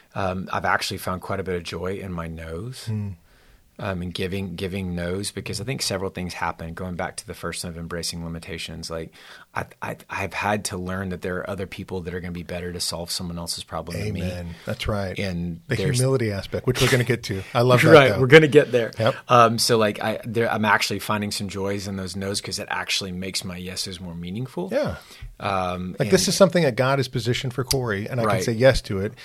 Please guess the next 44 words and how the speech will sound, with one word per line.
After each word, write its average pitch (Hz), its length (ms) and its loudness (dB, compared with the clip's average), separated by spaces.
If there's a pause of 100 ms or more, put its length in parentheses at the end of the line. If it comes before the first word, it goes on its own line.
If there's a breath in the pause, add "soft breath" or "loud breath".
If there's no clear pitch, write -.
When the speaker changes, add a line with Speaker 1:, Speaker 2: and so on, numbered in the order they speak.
Speaker 1:
Right. 92 160 -2
Speaker 2:
If 117 80 0
it's 113 160 -4
not, 156 420 2 (200)
there's 156 180 0
somebody 190 260 0
else 165 200 0
that 135 140 -8
should 233 300 -2
be 190 80 -2
saying 127 320 -2
yes. 120 300 -2
But 143 140 2
if - 100 2
I 208 120 4
say 107 60 2
Speaker 1:
Totally. 180 200 4
Speaker 2:
yes, 214 240 2
I'm, 170 140 0
I'm 185 140 2
getting 202 220 4
in 196 80 4
the 196 80 2
way. 214 440 -4
Speaker 1:
Right. 90 400 -4 (120)
And 131 100 2
Speaker 2:
So, 131 80 4
Speaker 1:
I, - 140 4
and 131 80 2
Speaker 2:
that's - 120 -2 (160)
Speaker 1:
I, 131 40 6
Speaker 2:
a 120 60 8
great 110 180 12
Speaker 1:
you 139 40 4
know, 139 120 8
as 131 100 4
a 123 40 2
person 139 320 0
who 120 80 0
wants 113 300 -2
to 120 60 -4
be, 104 300 -4
like, - 240 -4
I, 101 180 2